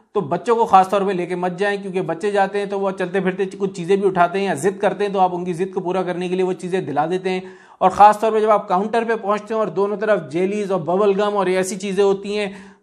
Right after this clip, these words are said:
तो वो भी, और ख़ास तौर पे जब गरम गरम कोई बेकरी से चीज़ वहाँ बन के निकल रही होती है और आपकी उस पर नज़र पड़ती है,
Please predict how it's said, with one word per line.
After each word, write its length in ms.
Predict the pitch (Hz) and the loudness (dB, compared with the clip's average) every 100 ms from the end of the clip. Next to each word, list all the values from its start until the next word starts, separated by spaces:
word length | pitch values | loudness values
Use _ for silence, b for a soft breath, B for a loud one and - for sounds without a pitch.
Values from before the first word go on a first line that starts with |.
| - | 2
तो 100 | 220 | 2
वो 180 | 175 202 | 4 2
भी, 160 | 233 | 4
और 140 | 214 208 | 4 4
ख़ास 360 | 190 214 214 | 4 4 4
तौर 180 | 220 220 | 0 2
पे 120 | 220 | 2
जब 240 | 202 214 180 | 2 0 0
गरम 280 | 170 202 202 | -2 0 0
गरम 220 | 214 214 | 0 0
कोई 180 | 196 208 | 0 0
बेकरी 420 | 170 165 185 208 | 0 -4 -2 -2
से 120 | 214 | -2
चीज़ 340 | 202 202 208 | -4 -6 0
वहाँ 200 | 175 190 | 4 4
बन 200 | 180 185 | 4 0
के 100 | 196 | 0
निकल 240 | 196 196 202 | -2 0 0
रही 200 | 202 202 | 2 2
होती 240 | 196 190 | 2 2
है 60 | 208 | 2
और 100 | 202 | 4
आपकी 260 | 190 196 | 2 0
उस 120 | 214 - | -8 -2
पर 100 | 202 | -2
नज़र 300 | 156 196 208 | 0 -2 -2
पड़ती 380 | 196 185 208 | -4 -6 -2
है, 180 | 214 214 | -2 -2